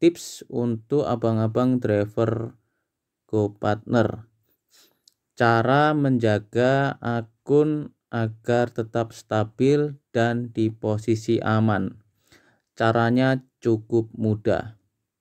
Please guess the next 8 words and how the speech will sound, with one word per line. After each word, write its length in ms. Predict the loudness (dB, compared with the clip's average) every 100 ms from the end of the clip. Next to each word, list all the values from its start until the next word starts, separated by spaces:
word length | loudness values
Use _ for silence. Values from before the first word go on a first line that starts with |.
| _ _ _ _ _ _ -2
Tapi 400 | 0 2 2 2
sebelum 320 | 0 0 0
kita 240 | 0 2
lanjut 480 | 2 2 2 2 0 -4 -2
ke 560 | 2 4 4 2 0 -2 -10 -18 _ _ _ -4
tips 240 | -4 0
kali 320 | 2 2 2
ini, 320 | 2 0 -2